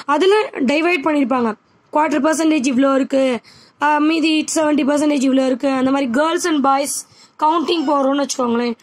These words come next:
நம்ம ஸ்கூல்ல டீச்சர்ஸ் வந்து இத்தனை பர்சன்டேஜ் இருக்காங்க, ஸ்டூடெண்ட்ஸ்ல பாய்ஸ் இவ்வளோ பர்சன்டேஜ் இருக்காங்க, அந்த மாதிரிலாம் போட்டு ஒரு நார்மலா த்ரீ டேட்டாஸ் மட்டும் வச்சு சிம்பிளா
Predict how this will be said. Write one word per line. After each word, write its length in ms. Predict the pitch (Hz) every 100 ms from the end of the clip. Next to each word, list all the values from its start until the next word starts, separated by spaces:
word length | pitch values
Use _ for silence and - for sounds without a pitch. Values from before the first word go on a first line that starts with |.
| _ -
நம்ம 160 | 269
ஸ்கூல்ல 460 | 262 302 294 269 262 - - - -
டீச்சர்ஸ் 400 | 339 349 349 320
வந்து 200 | 294 302
இத்தனை 280 | 277 277 277
பர்சன்டேஜ் 260 | 294 277
இருக்காங்க, 540 | 254 240 240 226 262 240 _ _
ஸ்டூடெண்ட்ஸ்ல 720 | - - 370 381 339 269 330
பாய்ஸ் 360 | 269 277 311 294
இவ்வளோ 160 | 269 254
பர்சன்டேஜ் 360 | 262 269 254
இருக்காங்க, 540 | 233 220 214 233 247 214 _ _ -
அந்த 180 | 285 311
மாதிரிலாம் 400 | 330 320 330 320
போட்டு 260 | 330 349
ஒரு 140 | 339 311
நார்மலா 640 | 294 320 349 359 349 320 _ _ -
த்ரீ 160 | 302 330 330
டேட்டாஸ் 400 | 294 311 311 330
மட்டும் 240 | 277 269 302
வச்சு 280 | 277 294 269 - - -
சிம்பிளா 500 | 311 311 285 339